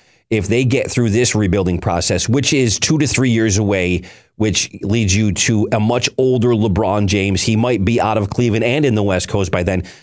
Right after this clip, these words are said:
That's also going to age the Golden State Warriors, who inevitably also with cap space issues are going to break up that team. James Harden will be older.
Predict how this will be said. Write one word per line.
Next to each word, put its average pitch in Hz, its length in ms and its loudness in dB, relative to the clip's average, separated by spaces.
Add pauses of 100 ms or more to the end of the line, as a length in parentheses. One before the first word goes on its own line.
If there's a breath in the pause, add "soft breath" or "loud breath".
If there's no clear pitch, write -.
(140)
That's 135 180 0
also 175 300 0
going 131 200 2
to 120 200 -2
age 131 440 2
the 120 80 0
Golden 107 340 0
State 104 300 0
Warriors, 101 720 0 (300 soft breath)
who 131 180 0
inevitably 131 520 2
also 117 400 2
with 92 240 0
cap 127 260 0
space 98 360 0
issues 90 320 0
are 90 140 0
going 90 280 0
to 95 80 0
break 87 280 0
up 82 180 -2
that 82 200 -2
team. 85 320 -2 (320 loud breath)
James 104 260 -2
Harden 123 400 0
will 95 160 0
be 85 200 0
older. 76 440 -2